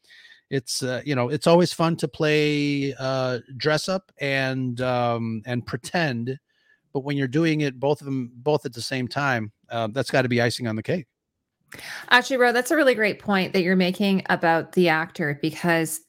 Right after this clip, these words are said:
Speaker 2: absolutely, it will, it can actually change, um, the experience of the actor.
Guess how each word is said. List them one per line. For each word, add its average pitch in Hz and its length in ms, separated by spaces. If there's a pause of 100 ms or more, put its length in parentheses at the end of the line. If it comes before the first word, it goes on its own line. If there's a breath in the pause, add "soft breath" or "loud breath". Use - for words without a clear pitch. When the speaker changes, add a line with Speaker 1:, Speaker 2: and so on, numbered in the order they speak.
Speaker 2:
absolutely, 180 840
it - 200
will, 185 400
it 190 140
can 208 180
actually 190 540
change, 175 920 (760 soft breath)
um, 160 560
the - 140
experience 175 600
of 170 100
the 160 100
actor. 143 640